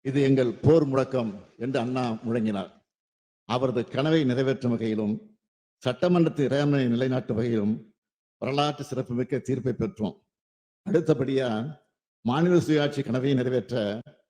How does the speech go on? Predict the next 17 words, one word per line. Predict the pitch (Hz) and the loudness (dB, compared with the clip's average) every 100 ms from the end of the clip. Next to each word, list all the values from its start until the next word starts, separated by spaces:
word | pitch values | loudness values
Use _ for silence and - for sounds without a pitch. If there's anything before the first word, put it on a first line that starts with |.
| _ | _
குழு | 135 131 | -6 -2
அமைச்சிருக்கிறோம். | 123 110 107 - 95 - _ _ _ _ _ _ | -2 -2 -6 -4 -8 -8 _ _ _ _ _ _
நான் | 123 131 123 | 0 2 2
தொடங்கியுள்ள | 135 156 156 151 131 120 107 107 | 0 2 4 2 0 -2 -2 -2
இந்த | 123 | -4
பயணம் | 101 131 135 131 110 107 _ _ | -2 -2 0 0 -2 -6 _ _
நீண்டது. | 92 135 131 110 85 - _ _ _ _ _ - | -2 0 2 0 -6 -14 _ _ _ _ _ -4
முதலமைச்சராக | 117 170 170 - 139 143 135 | 2 4 2 2 -2 0 0
ஐந்தாவது | 131 143 135 131 | 2 2 0 0
ஆண்டில் | 123 117 | -2 -2
அடியெடுத்து | 110 135 135 | -2 -4 -4
வைக்கும் | 127 110 110 | -6 -2 -2
இந்த | 117 | -2
வேளையில | 117 117 117 113 90 - _ _ _ _ _ | -2 -4 -4 -4 -6 -12 _ _ _ _ _
இந்த | 123 123 107 | -2 0 2
மன்றத்தில் | 127 143 151 143 123 | 0 0 -2 -2 -2
நின்று | 123 120 120 107 95 85 | -2 -2 -2 -2 -4 -12